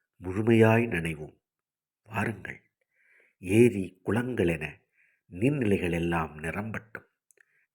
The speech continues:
நிரம்பட்டும். எங்கே பள்ளம் இருக்கிறதோ, எங்கே பாத்திரம் காலியாக இருக்கிறதோ, அங்கே நிரப்பப்படட்டும்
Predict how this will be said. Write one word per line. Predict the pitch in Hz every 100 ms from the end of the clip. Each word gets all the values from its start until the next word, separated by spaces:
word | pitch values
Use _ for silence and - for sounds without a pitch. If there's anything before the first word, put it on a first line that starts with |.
| -
நிரம்பட்டும். | 117 151 151 135 - - _ _ _ _ _ _ _
எங்கே | - 90 104 104 90
பள்ளம் | 80 92 87 95 90
இருக்கிறதோ, | 98 - 95 95 98 92 _ _ _ _ _ -
எங்கே | 104 117 135 117
பாத்திரம் | - 92 120 - 113 87 85
காலியாக | - 104 147 131 104 98
இருக்கிறதோ, | 87 82 92 87 82 73 _ _ _ _ _
அங்கே | - 87 95 90 80 - _ _ _ _ -
நிரப்பப்படட்டும் | 95 123 - - - - - -